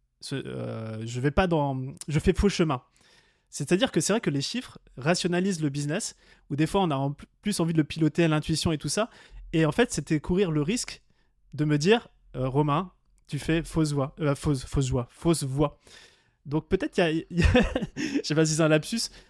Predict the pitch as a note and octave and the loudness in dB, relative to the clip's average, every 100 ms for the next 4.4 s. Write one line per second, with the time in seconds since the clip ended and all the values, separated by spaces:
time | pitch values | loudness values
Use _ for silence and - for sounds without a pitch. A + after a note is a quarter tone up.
0 | _ D3 C#3 A#3+ - F3+ D#3+ D3 D#3 D3+ | _ -6 -4 -4 -2 -2 0 -2 -2 -4
1 | D#3 D3+ - A3+ F#3 - A#3+ C4+ - _ | -4 -4 -2 0 -2 -2 -4 -4 -12 _
2 | _ _ - D3 D#3 D#3+ - F3 G3+ C#4+ | _ _ -6 -2 0 0 0 0 0 -4
3 | - D3 D3 A3+ E3 - D#3+ D#3 - A3+ | -4 -2 -2 -4 -6 -4 -2 -2 -4 -6
4 | D#3 C#3+ G3+ - | -6 -2 -4 -4